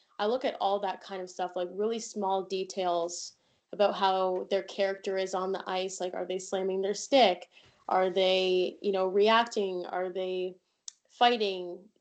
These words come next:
All that kind of stuff plays a huge part in scouting too. Um, so you're always kind of being watched. So always perform well and,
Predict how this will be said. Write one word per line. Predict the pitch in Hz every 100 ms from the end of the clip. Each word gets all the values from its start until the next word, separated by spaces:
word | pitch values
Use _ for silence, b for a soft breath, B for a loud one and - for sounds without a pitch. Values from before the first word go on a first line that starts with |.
| - -
All | 214 254
that | 262 247
kind | 240 226
of | 208
stuff | - 190 190
plays | 208 196 180
a |
huge | 175 - 226 -
part | 190 185
in | 175
scouting | 175 - 175 170 175
too. | - 190 170 165 _ _ _ _ _ -
Um, | 175 180 - -
so | -
you're | 202 196
always | 208 240 226
kind | 220 208
of | 190
being | 196 190 175
watched. | 175 175 170 - - - _
So | - 190 185 185 180 _ -
always | 190 196 196
perform | - 196 196 190 190
well | 185 185 185
and, | 175 180